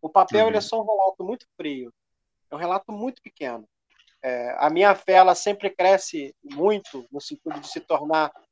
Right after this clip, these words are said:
Speaker 1: é, menos mínima do que já é, é, quando eu entendo e quando eu, eu penso e reflito o quanto que outras pessoas afetadas por essa fé que a gente diz que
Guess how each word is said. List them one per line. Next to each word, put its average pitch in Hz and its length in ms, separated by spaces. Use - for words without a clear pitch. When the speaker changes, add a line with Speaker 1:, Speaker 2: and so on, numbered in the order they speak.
Speaker 1:
é, 131 520
menos 180 440
mínima 180 520
do 143 140
que 151 160
já 139 180
é, 180 240
é, 135 520
quando 185 360
eu 185 240
entendo 180 680
e 151 120
quando 165 240
eu, 160 220
eu 160 300
penso 180 360
e 160 60
reflito 175 520
o 180 120
quanto 208 360
que 196 220
outras 233 480
pessoas 170 680
afetadas 208 840
por 185 180
essa 165 340
fé 147 140
que 156 120
a 147 40
gente 143 480
diz 147 360
que 143 100